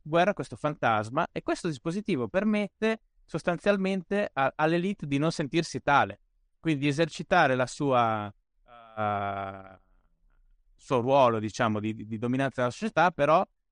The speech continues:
passandosi invece come, come una, un ente progressivo, e quindi, diciamo, ha acquisito l'ultimo bene di lusso che gli mancava, la superiorità morale.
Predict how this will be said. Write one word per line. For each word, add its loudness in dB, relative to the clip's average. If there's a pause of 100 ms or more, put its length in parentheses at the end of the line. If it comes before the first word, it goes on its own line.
(560)
passandosi 0
invece 0
come, 0
come 0
una, -2 (1040)
un -4
ente -2
progressivo, 0 (280)
e -8
quindi, -2
diciamo, -2
ha 4
acquisito -2
l'ultimo 0
bene 0
di 0
lusso -2
che -6
gli -2
mancava, 0
la -2
superiorità 0
morale. 0